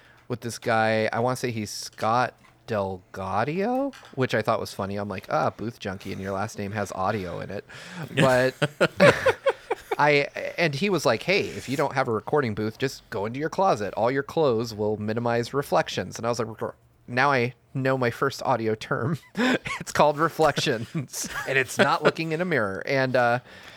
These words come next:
I, I went from there, and now I own, like, I've told Brandon, like, I bought, like, a Sennheiser M K H two four six or two six something mic that was, like, a thousand dollars.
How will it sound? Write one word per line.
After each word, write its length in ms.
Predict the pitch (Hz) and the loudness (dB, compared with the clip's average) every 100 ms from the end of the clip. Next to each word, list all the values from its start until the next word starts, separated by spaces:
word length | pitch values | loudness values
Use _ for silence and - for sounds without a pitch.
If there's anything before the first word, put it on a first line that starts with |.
| - - - | -20 -14 0
I, 140 | 151 | 2
I 160 | 156 135 | 4 2
went 240 | 131 185 | 2 0
from 140 | - 143 | 0 2
there, 160 | 139 | 4
and 100 | 113 | 2
now 160 | 110 131 | 2 2
I 160 | 135 123 | 2 2
own, 360 | 127 127 123 107 | 0 2 0 0
like, 300 | 101 98 - | 0 -2 -2
I've 120 | 120 | -4
told 220 | - 175 | 0 -2
Brandon, 340 | 113 110 110 95 | 0 0 0 -2
like, 140 | 101 | -6
I 60 | 110 | -6
bought, 320 | - 113 117 | 0 0 0
like, 160 | 113 107 | -2 -4
a 160 | 95 | -6
Sennheiser 1120 | - - - 113 113 117 107 110 110 107 104 104 | -6 -6 -4 -2 -2 -2 0 0 2 2 0 -2
M 240 | 101 113 110 | -4 -6 -6
K 200 | - 110 | -6 -4
H 440 | 107 110 - - - | -2 -4 -8 -14 -12
two 680 | - 98 110 113 113 113 113 | -12 -8 -6 -4 -6 -6 -10
four 760 | - 110 113 117 113 117 117 | -4 0 2 4 4 2 0
six 380 | 117 - 120 - | -4 -6 -8 -6
or 60 | 101 | -12
two 320 | - 123 117 | -10 -8 -8
six 340 | 110 120 120 - | -6 -6 -6 -6
something 560 | 120 120 117 117 117 - - | -6 -2 -2 -4 -8 -14 -6
mic 280 | 120 123 | -2 -2
that 100 | 135 | -2
was, 100 | 117 | -2
like, 140 | 110 - | -4 -6
a 20 | |
thousand 520 | - 95 113 113 117 | -6 -2 0 0 -2
dollars. 520 | 110 101 113 117 123 | 0 2 4 2 0